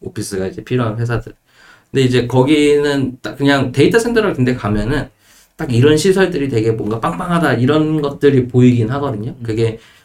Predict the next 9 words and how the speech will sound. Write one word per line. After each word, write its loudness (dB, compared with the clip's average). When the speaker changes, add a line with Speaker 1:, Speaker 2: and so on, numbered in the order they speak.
Speaker 1:
통신사에서 6
하는 0
데이터 -2
센터가 -6
보통 -4
돈이 4
좀 -2
빵빵해가지고 -2
Speaker 2:
음. 0